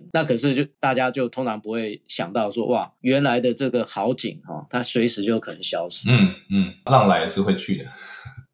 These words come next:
Speaker 1: 对，那我们当初就是没浪的，
Speaker 2: <laughs>
Speaker 1: 没风没浪的哈，所以猪就肯定飞不起来。<laughs> 所以说我们就只好非常专注的在做我们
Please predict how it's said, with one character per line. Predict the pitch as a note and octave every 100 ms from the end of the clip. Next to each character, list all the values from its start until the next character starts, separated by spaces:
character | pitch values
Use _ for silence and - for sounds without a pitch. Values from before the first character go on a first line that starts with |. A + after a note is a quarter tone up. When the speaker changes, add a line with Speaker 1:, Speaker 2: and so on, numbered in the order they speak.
| -
Speaker 1:
对， | B2+ G#2 F#2 _ - -
那 | A3+
我 | D3+ C3
们 | D#3
当 | F3+
初 | F3 F3
就 | F3 F3+
是 | E3 B2+
没 | G#2 G#2+
浪 | C#3+ A#2 -
的， | - G#2 -
Speaker 2:
<laughs> | G2
Speaker 1:
没 | - B2+ C#3+
风 | D#3
没 | D3 A#2+
浪 | C3+ A2+ F#2
的 |
哈， | F#2 F2+
所 | D3
以 | C#3 - -
猪 | F3 F3
就 | F3
肯 | - A#2+
定 | C#3
飞 | - C3+
不 | D3
起 | - -
来。 | - - C#3+ -
<laughs> | -
所 | - - - F3+
以 |
说 | D3+ D#3+
我 | B2
们 |
就 | C3
只 | D3 C3
好 | G#2+
非 | D#3 D3+
常 | B2
专 | A2+ B2+ B2+
注 | B2+ A2
的 | G2+ F#2
在 | A#2 G#2
做 | - G#2
我 | F2
们 | E2 E2+ D3+